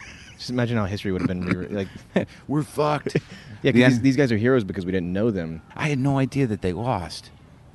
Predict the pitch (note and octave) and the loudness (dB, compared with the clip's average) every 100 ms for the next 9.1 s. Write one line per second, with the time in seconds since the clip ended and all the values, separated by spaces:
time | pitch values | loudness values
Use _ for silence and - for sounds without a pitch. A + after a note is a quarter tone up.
0 | - - D#3 F#2 G2 G2 - - G2+ F2+ | -8 -2 0 0 -2 -2 -4 -6 -6 -4
1 | E2 D#2+ D#2 - - - - - - - | -6 -8 -12 -20 -20 -20 -20 -20 -20 -20
2 | - - - B2+ C#3+ D3 B2 B2+ A#2 A2+ | -20 -20 -12 -6 0 0 2 0 0 -4
3 | - A#2 G2 E2+ E2+ D2 C#2+ - F#2+ E2 | -4 -4 -4 -6 -8 -10 -12 -12 -12 -8
4 | F#2+ F2 E2 D#2 - F#2+ F2 D#2+ D#2+ D#2+ | -8 -8 -10 -10 -12 -14 -12 -12 -10 -10
5 | E2+ C3+ C3 B2 B2+ A2 G#2 G2 F#2 - | -8 -4 -4 -2 0 2 2 0 -2 -4
6 | G2+ G2+ F#2 G2+ G2+ G2 F#2 G2+ F2 F2+ | -2 -2 -2 -4 -4 -4 -6 -6 -6 -8
7 | F2 D#2 E2 F2 E2+ - F2+ F2 E2+ E2 | -8 -10 -10 -10 -10 -10 -8 -6 -8 -10
8 | D#2 - - - A2 A#2 B2 B2+ C3+ - | -10 -16 -4 4 6 6 4 6 4 2